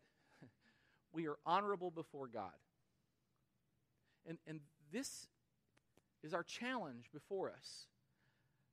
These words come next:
Temptation comes upon everyone. Everyone's tempted. It's not a sin to be tempted.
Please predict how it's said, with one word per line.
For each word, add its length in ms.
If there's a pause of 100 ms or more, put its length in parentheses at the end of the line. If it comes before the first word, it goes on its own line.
(120)
Temptation 560
comes 420
upon 280 (220)
everyone. 400 (360)
Everyone's 440
tempted. 300 (100)
It's 160
not 220 (200)
a 40 (380)
sin 300
to 60
be 140 (120)
tempted. 340